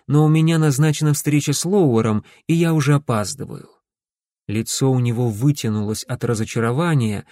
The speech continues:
и мне стало жаль беднягу. Как тяжко быть исполненным лучших намерений и прилагать столько усилий для того лишь, чтобы тебе отказывали в дружеской близости.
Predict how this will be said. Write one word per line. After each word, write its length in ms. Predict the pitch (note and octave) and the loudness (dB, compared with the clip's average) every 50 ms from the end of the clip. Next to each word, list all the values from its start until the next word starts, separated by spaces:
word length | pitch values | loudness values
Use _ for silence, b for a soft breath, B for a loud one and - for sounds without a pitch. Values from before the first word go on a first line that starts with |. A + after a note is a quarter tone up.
| b b b b b b | b b b b b b
и 100 | C3+ C3+ | 0 2
мне 220 | C3+ D3 D#3 D#3+ C#3+ | 4 4 4 2 2
стало 300 | - - D3+ D3 D3+ D3 | 0 -2 0 0 0 0
жаль 300 | A2+ A#2 C3 A#2+ A2 G#2 | 0 0 -2 -2 -2 -4
беднягу. 720 | G2+ G#2+ - A2 G#2+ A2 G#2+ G2 G2 F#2+ - - - - _ _ _ _ _ _ _ _ _ _ _ - | -4 -6 -4 -2 -2 -2 -2 -2 -4 -8 -12 -16 -18 -20 _ _ _ _ _ _ _ _ _ _ _ -2
Как 180 | - E3 E3 - | 0 0 0 0
тяжко 460 | - - A#3+ B3 A3 - - - F#3+ | -2 -4 -4 -4 -4 -4 -2 -2 0
быть 240 | D#3+ F#3 G3+ - F3 | 0 0 0 0 -2
исполненным 720 | E3 - - - - G3 F#3+ F3+ E3+ F3 E3 E3 E3 D#3 | -2 -4 -4 -4 -2 -2 0 0 2 2 2 2 2 2
лучших 400 | D3+ E3 F3 D#3 - - C#3 - | 2 2 0 0 -2 -4 -4 -4
намерений 880 | C3+ B2 B2 C3 D#3 F#3+ G3 F3+ F3 E3+ E3 E3+ E3+ E3 D#3 C#3 G#2+ - | -4 -2 0 0 0 0 0 0 0 2 2 2 2 2 0 0 -2 -4
и 140 | - B2+ A#2+ | -6 -6 -4
прилагать 540 | - C3 C3 C3 C3 B2+ A#2+ D3+ D#3+ D3+ - | -2 -2 -2 0 0 0 0 0 -2 -2 -4
столько 380 | - - D3+ D3 C#3+ - - | -4 0 0 0 0 0 0
усилий 680 | C3 C3 A#2 - - - G3 G3 E3+ B2 A2 G#2 - b b b b b b b | -2 -2 -2 -4 -4 -4 -2 0 0 0 0 -2 -6 b b b b b b b
для 160 | A2+ A#2 C3 | -2 -2 0
того 300 | B2 - D#3 E3+ G#3+ A#3 | 0 0 0 2 2 2
лишь, 180 | G#3+ G#3 F#3+ - | 2 2 2 0
чтобы 480 | - - - - - - D#3 C#3+ C#3 C3 | -4 -6 -8 -8 -4 -2 0 0 0 0
тебе 300 | - C#3+ C3 D#3 F3 E3+ | 0 0 0 0 0 -2
отказывали 680 | D#3 - - D#3 E3+ F#3 D#3+ D3 D#3+ D#3+ D#3+ D#3+ D#3+ | -2 -4 -4 -2 -2 0 0 -2 0 0 0 0 0
в 100 | C#3 A#2 | 0 -2
дружеской 600 | A2+ C3 C3 C3+ C3 A#2 B2+ - - - B2+ B2 | -2 -2 0 0 0 -2 -4 -6 -6 -4 -4 -4
близости. 880 | A2 G#2 A2+ G#2+ G2+ G2 F#2+ G#2 - - - - - - - - - | -2 -2 -2 -2 -2 -4 -6 -8 -10 -10 -12 -12 -12 -14 -18 -18 -20